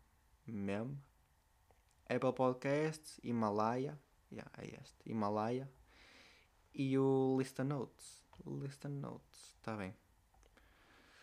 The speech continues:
Tô, tô a pensar em criar uma rubrica, ou uma rúbrica.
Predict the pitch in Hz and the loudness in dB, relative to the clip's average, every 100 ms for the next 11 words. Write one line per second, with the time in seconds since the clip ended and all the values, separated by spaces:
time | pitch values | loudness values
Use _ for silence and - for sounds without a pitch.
0 | - - - _ _ _ _ _ _ _ | -20 -20 -20 _ _ _ _ _ _ _
1 | _ _ 156 147 - - 151 147 143 143 | _ _ 4 4 2 4 4 6 4 6
2 | 131 139 139 127 120 120 113 - - - | 6 4 6 8 8 6 2 -4 -20 -4
3 | 135 131 113 113 110 113 123 135 _ - | 2 4 4 2 2 2 -4 -8 _ 4
4 | 123 117 110 113 113 120 - 135 | 4 6 4 4 4 2 -4 -10